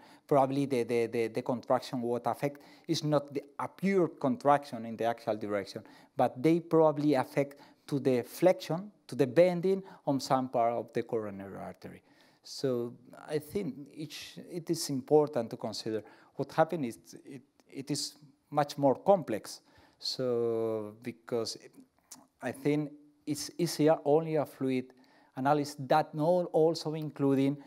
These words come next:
the, the, the motion of the, o-, o-, of the fluid mesh. So I think there are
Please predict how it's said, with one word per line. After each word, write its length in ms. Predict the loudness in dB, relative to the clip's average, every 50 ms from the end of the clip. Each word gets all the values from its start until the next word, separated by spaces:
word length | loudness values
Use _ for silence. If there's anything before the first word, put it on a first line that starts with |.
| -20 -20 -20 _ _
the, 180 | -6 -2 -2 -2
the, 200 | 0 0 -2 -2
the 180 | -2 -2 -4 -4
motion 520 | -2 0 0 0 -2 -2 -4 -6 -6 -6
of 260 | -6 -6 -8 -8 -4 -2
the, 520 | 0 0 0 0 -2 -4 -6 -8 -8 -10 -14 -18 _ _ _ _ _ _ _ _ _ _
o-, 240 | -18 -14 -10 -10 -10 -10
o-, 380 | -10 -10 -10 -12 -12 -12 -12
of 100 | -12 -8
the 140 | -6 -6 -6
fluid 480 | -8 -10 -10 -4 -2 -2 -2 -2 -4 -8
mesh. 380 | -10 -10 -10 -10 -12 -14 -18 _ _ _ _ _ _ _ _ _ _ _
So 1500 | -18 -14 -12 -10 -6 -2 0 2 2 4 2 2 2 0 0 0 -2 -2 -2 -4 -4 -4 -4 -6 -6 -6 -6 -8 -10 -12 -16 -20 -20 -18 -18 -16 -14 -10
I 160 | -8 -6 -6 -6
think 320 | -4 0 0 0 2 4
there 140 | 4 6 6
are 200 | 6 4 2